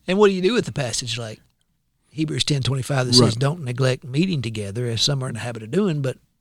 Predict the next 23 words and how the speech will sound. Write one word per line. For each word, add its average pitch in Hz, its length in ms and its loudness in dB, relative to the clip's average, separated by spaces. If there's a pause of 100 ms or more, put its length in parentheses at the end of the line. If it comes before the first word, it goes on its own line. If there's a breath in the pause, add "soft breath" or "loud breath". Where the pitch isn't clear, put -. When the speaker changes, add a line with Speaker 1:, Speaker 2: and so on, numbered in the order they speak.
Speaker 1:
all 139 160 -8
the 117 80 -12
more 131 200 -6
as 123 80 -4
you 127 60 -2
see 135 120 0
the 113 100 -6
day 127 140 2
approaching." 139 560 2 (680 loud breath)
And 226 240 8
he 196 60 6
said 170 220 2
there's 151 160 2
some 143 140 0
things 147 260 2
to 131 60 -2
do 139 220 -2
when 135 180 -6
you 131 120 -10
come 131 200 -10
together. 135 340 0
You 117 200 0
Speaker 2:
Right. - 140 0